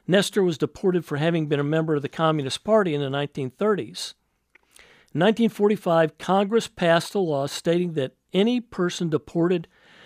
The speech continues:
from the United States should lose his Social Security benefits. Accordingly, Nestor's fifty-five dollars sixty cent per month Social Security checks were stopped. Nestor sued, claiming that because he has paid Social Security taxes,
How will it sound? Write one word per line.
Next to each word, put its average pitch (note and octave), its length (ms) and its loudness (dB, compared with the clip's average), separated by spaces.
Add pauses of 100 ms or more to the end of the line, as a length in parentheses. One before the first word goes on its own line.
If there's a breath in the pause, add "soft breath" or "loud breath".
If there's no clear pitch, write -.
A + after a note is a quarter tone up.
(120 soft breath)
from G3 220 4
the A3+ 100 6
United F3+ 380 4
States D3+ 360 0
should C#3 220 -2
lose G#3+ 360 4
his D#3 120 -6
Social E3+ 380 -2
Security D3 520 -4
benefits. E3+ 720 -2 (440 soft breath)
Accordingly, D#3+ 680 4
Nestor's E3+ 640 -2
fifty-five F3 720 -2
dollars E3 440 0
sixty F3+ 360 -6
cent F3 380 -4 (480 soft breath)
per G3 140 0
month F#3+ 240 2
Social F3+ 360 0
Security A#3+ 380 -2
checks D#3 340 -4
were E3 80 -4
stopped. G#3 560 -4 (520 soft breath)
Nestor A3 360 2
sued, G#3 380 0
claiming F#3+ 500 0
that D3 220 -2
because G3 460 0
he G3+ 80 -2
has D#3+ 160 0
paid F3 340 -2
Social F3+ 200 -4
Security E3+ 520 -4
taxes, C3+ 560 -8